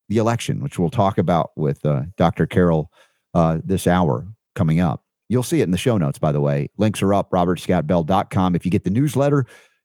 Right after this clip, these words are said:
you already know where we're going. If you don't, text my initials, R S B, to two two eight two eight.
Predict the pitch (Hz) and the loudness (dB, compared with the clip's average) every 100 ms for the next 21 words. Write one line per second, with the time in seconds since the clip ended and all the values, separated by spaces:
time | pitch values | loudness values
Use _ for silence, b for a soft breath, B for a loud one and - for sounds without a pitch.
0 | - 95 107 110 104 90 87 85 110 123 | -6 0 0 2 0 2 2 2 2 0
1 | 85 71 71 69 69 - b b _ _ | -2 -4 -4 -4 -4 -8 b b _ _
2 | _ _ - 104 90 92 143 - _ _ | _ _ -4 0 2 2 2 0 _ _
3 | - 117 - 120 107 104 92 _ - 90 | -2 -2 -2 -2 0 0 -4 _ -6 0
4 | 95 110 - 110 131 - 95 98 110 - | 0 0 0 0 0 -2 0 2 0 -2
5 | - 73 131 _ - 90 110 - 95 85 | -2 -2 -4 _ -8 -2 -2 0 0 0
6 | 95 120 - | 0 -2 -2